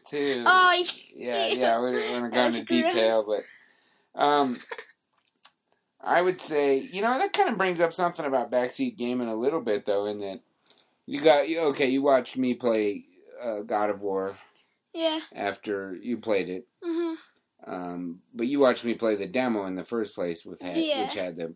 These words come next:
Speaker 1: you know, head ripping. Um, and you were less uncomfortable backseat gaming, watching that,
Speaker 2: Yeah.
Speaker 1: than you were in Heavy Rain when they just, you know, had a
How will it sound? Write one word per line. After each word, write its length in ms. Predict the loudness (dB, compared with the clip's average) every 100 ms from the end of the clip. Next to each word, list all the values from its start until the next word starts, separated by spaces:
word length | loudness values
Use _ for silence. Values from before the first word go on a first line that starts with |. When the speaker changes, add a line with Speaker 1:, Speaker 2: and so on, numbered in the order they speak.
| -14
Speaker 1:
you 140 | -12
know, 140 | -12 -8
head 280 | -6 -4
ripping. 500 | -6 -8 -8 -10 -12 -18 _ _ -20 -20 -20 _ _ _ _ _
Um, 440 | -2 0 0 -4 -14 _ _ _ _ _ _ _ -6
and 220 | -2 2
you 160 | 4
were 420 | 4 2 0 -2 -8 _ _ _ _ _ _ -10
less 600 | -2 4 6 4 2 -4 0
uncomfortable 1200 | 2 2 0 0 0 -2 -8 -2 0 0 -2 -8 -4
backseat 640 | 0 0 -2 0 0 0 -2
gaming, 500 | -4 -2 -4 -6 -4
watching 400 | -4 -4 -6 -4
that, 360 | -4 -4 -6 -12 _ _
Speaker 2:
Yeah. 240 | -10 -4 0 2
Speaker 1:
than 80 |
you 120 | 2 2
were 440 | 0 0 0 -2
in 220 | -4 -6
Heavy 360 | -2 -4 -2 -2
Rain 640 | -2 -2 -4 -4 -8 -14 _ _ _ _ _ -6
when 180 | -2
they 160 | 0 0
just, 260 | -2 -10 _
you 140 | -10 -8
know, 120 | -8
had 300 | -8 -8
a 120 | -6